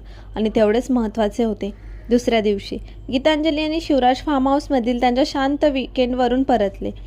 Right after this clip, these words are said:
त्याच वेळी संध्याकाळचे आकाश पिवळ्या रंगात बदलू लागले आणि रस्त्यावर एक मंद प्रकाश घडला. घरी जाण्याचा प्रवास शांत होता.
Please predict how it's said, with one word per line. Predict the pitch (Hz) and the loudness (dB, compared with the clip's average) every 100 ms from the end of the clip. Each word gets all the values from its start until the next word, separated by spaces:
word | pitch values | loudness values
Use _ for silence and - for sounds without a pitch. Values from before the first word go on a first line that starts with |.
| - - - | -18 -12 2
त्याच | 226 220 208 | 2 2 2
वेळी | 202 208 | 2 4
संध्याकाळचे | 254 220 226 226 220 214 277 | 2 2 2 4 2 2 0
आकाश | 226 - 220 - | 0 2 0 2
पिवळ्या | 302 302 339 | 2 4 4
रंगात | 320 294 311 | 4 2 2
बदलू | 240 208 214 | 2 0 0
लागले | 214 196 185 208 - - - | 0 0 -2 -6 -8 -18 -8
आणि | 285 349 | 0 4
रस्त्यावर | 330 330 330 302 | 4 6 4 6
एक | 320 320 | 4 4
मंद | 277 277 311 | 2 2 2
प्रकाश | 277 240 247 254 | 0 2 0 0
घडला. | 240 202 196 - - - 208 | -4 -4 -6 -10 -16 -12 0
घरी | 254 220 | 2 4
जाण्याचा | 214 202 208 240 | 2 2 2 0
प्रवास | 240 214 208 240 | 0 2 2 2
शांत | 294 269 294 320 | 0 0 2 4
होता. | 262 202 | 4 0